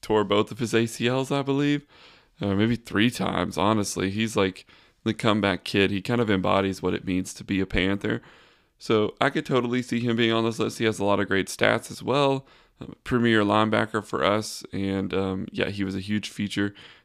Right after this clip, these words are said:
in some of the best teams in Panthers history. Um, so possibly him. I think Luke Kuechly might be on this list.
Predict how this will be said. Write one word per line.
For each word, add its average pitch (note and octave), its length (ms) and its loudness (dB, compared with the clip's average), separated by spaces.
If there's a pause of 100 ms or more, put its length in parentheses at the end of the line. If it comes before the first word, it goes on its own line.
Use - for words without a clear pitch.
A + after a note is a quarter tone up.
in G#2 80 -4
some G#2 160 -2
of G2 60 2
the G2 60 0
best G2+ 260 2
teams G2 240 -2
in F#2+ 100 -4
Panthers G2 380 -6
history. G#2 480 -4 (580)
Um, - 240 -14 (140)
so F#2+ 440 -2
possibly G#2+ 560 0
him. A2+ 400 -2
I A2+ 120 0
think A#2+ 240 -2
Luke A2+ 260 0
Kuechly C3+ 600 -4 (540)
might A#2+ 280 -2
be C3 180 0
on B2+ 220 2
this C3 280 -2
list. B2+ 540 0